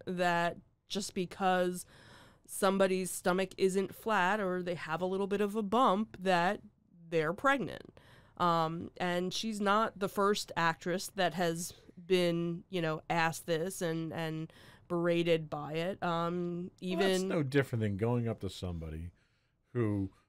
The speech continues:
Speaker 2: may look, you know, skinnier or paler
Speaker 1: Mm-hmm.
Speaker 2: or, or is bald and say, "Oh, so how's the cancer treatment going?"
Speaker 1: Right, exactly.
Speaker 2: You know, it's
Speaker 1: You
Speaker 2: just,
Speaker 1: wouldn't,
Speaker 2: it's
Speaker 1: you would
Speaker 2: idiotic.
Speaker 1: never think to do that.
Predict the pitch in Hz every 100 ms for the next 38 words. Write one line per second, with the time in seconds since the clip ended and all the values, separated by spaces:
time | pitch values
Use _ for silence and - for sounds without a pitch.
0 | _ 101 110 131 151 139 127 120 - _
1 | _ _ 110 95 90 87 - 131 123 120
2 | 117 107 92 - - 113 113 110 110 110
3 | 107 98 95 95 - 101 98 95 135 131
4 | 120 147 180 - 123 135 151 131 113 160
5 | 170 107 104 98 98 92 82 69 69 -
6 | 392 240 - 254 247 240 214 - 131 131
7 | 202 285 302 302 - 254 - 254 247 254
8 | 294 294 - 254 247 - 214 185 190 190
9 | 175 143 156 175